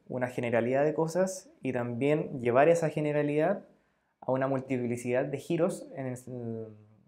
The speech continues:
en su información tributaria. Entonces, un fiscalizador del Servicio de Impuesto Interno mira a la sociedad y dice, "Wow, se dedica a muchas cosas, voy a fiscalizar todo esto para asegurarme de que no sea lavado de dinero".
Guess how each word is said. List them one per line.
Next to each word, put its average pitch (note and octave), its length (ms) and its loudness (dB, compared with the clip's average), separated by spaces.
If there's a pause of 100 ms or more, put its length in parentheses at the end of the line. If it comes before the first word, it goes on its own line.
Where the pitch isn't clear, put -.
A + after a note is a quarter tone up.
(140)
en A#2+ 80 -8
su B2 80 -8
información A#2 400 -4
tributaria. A#2+ 520 0 (460)
Entonces, - 420 0
un D#3 140 -2
fiscalizador D3+ 560 2
del C3+ 80 -2
Servicio A#2+ 320 -2
de A#2 40 -8
Impuesto B2 200 -6
Interno A2+ 420 -12 (100)
mira A#2 260 -2
a - 20 0
la G#2 100 -2
sociedad G#2+ 280 -6
y G#2 40 -4
dice, A2+ 280 -10 (160)
"Wow, - 280 -2 (520)
se - 160 -10
dedica A#2 240 -2
a - 20 -8
muchas - 280 -10
cosas, - 360 -12
voy B2 140 -4
a C#3 60 -4
fiscalizar - 560 -6
todo E3+ 240 2
esto F3 200 -2
para A#2+ 300 0
asegurarme A#2+ 560 -2
de C3+ 60 -4
que B2+ 60 -6
no C3 80 -6
sea C3+ 180 -2
lavado C3+ 220 0
de C3+ 80 -2
dinero". C#3 240 -8